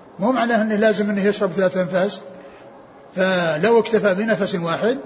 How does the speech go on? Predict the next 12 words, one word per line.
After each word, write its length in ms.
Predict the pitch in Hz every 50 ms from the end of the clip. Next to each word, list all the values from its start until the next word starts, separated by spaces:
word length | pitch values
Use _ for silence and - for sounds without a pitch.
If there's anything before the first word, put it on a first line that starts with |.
| - - - - - - -
فإن 220 | 226 240 226 220
ذلك 320 | 202 202 220 220 220 214
يكون 560 | 208 202 196 185 - 214 208 196 190 202 226 254 - - - - - - - -
كافيا. 480 | 196 208 190 - 170 202 196 175 147 - - - - - - - - - - - - - - - - - - -
فالمقصود 1200 | 185 175 170 170 165 160 156 156 - - - - - - - - - 175 180 185 - - 262 277
من 140 | 247 226 208
هذا 440 | 185 190 226 240 240 220 233 226 226
أنه 240 | 226 226 214 190 208
لا 140 | 220 247 262
يتنفس 460 | - 233 220 214 - - 214 196 -
في 120 | - 208
الإناء 560 | 196 196 185 180 170 175 175 175 170 147 -